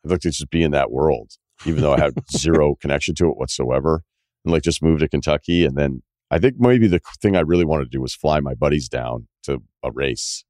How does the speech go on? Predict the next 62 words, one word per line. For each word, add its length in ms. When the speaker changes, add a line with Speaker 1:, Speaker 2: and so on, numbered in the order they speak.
Speaker 1:
and 80
be 60
like, 160
"Yeah, 240
oh 180
yeah, 200
Russillo's 420
a 60
horse 240
guy 180
now." 200
Yeah, 100
that's 160
cool. 300
Speaker 2:
<laughs> 480
Speaker 1:
Honestly, 340
that 100
makes 200
no 120
sense 280
at 60
all. 260
Saying 280
it 60
out 160
loud, 260
I 80
almost 320
am 80
gonna 120
ask 180
Kyle 200
to 100
edit 180
it, 100
but 80
we're 60
gonna 120
leave 180
it 60
in 80
there 160
as 100
a 40
punishment 420
'cause 140
it 40
doesn't 140
make 200
any 260
fucking 380
sense. 380
Zero, 360
none. 300
No 280
farm 440
life 340
experience, 640
nothing. 540
Like, 220
you 60
just, 200